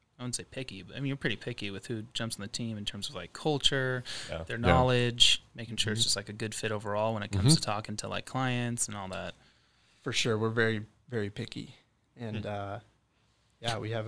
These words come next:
Speaker 4: we have a certain standard and we, we wanna hit that. So.
Speaker 3: Which I think attributes to the success of White Rabbit
Speaker 1: Hundred percent.
Speaker 3: today.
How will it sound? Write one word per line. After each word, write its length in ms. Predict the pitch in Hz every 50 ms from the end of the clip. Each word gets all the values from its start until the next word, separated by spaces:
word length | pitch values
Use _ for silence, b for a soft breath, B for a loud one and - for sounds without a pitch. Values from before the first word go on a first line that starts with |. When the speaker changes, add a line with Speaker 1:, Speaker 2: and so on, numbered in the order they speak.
| 120
Speaker 4:
we 80 | - 127
have 120 | 131 120 123
a 40 |
certain 280 | 120 - - 131 - 117
standard 420 | - - - 117 139 131 113 104
and 100 | 104 101
we, 100 | 104 107
we 280 | 107 107 110 - 117 113
wanna 240 | 107 110 113 110 107
hit 220 | 104 117 113 -
that. 220 | - - - - _ -
So. 180 | - - - 110
Speaker 3:
Which 180 | - 113 -
I 60 | 127 120
think 160 | 135 135 120
attributes 520 | 98 - - 107 98 95 87 - - - -
to 200 | - - 92 85
the 80 | 80
success 540 | 76 - 85 - - - 78 76 - - -
of 160 | - 95 85 85
White 220 | 80 80 78 67
Rabbit 160 | - 135 139 135
Speaker 1:
Hundred 120 | - 98 -
percent. 200 | - - 110 85
Speaker 3:
today. 180 | 82 71 67